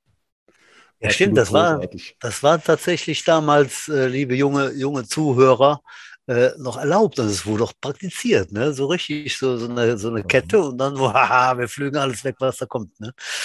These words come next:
Speaker 1: Ähm, ist jetzt verboten in
Speaker 2: Absolut
Speaker 1: dem
Speaker 2: bescheuert,
Speaker 1: Sinne.
Speaker 2: seid froh, dass es nicht mehr
Speaker 1: Ja, warum, ne? Also, hier ko-, hier kommt keiner durch, ne? Klar, aber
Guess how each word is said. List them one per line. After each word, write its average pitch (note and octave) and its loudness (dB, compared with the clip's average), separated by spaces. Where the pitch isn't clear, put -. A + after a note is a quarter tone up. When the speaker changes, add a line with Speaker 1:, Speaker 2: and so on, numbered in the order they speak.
Speaker 1:
Ähm, G2 -4
ist - 0
jetzt - 0
verboten A#2 2
in - 4
Speaker 2:
Absolut D3+ 2
Speaker 1:
dem B2+ 4
Speaker 2:
bescheuert, - 4
Speaker 1:
Sinne. E3 6
Speaker 2:
seid D#3+ 6
froh, D3 4
dass D3 4
es C#3 0
nicht D3 -4
mehr D3 2
Speaker 1:
Ja, A2+ 0
warum, A#2 -4
ne? A#2+ -4
Also, G#2+ -6
hier A#2+ -2
ko-, D3+ 2
hier A#2 0
kommt A#2+ 0
keiner C3 2
durch, E3+ 0
ne? C#3+ -8
Klar, C3 0
aber A2 -2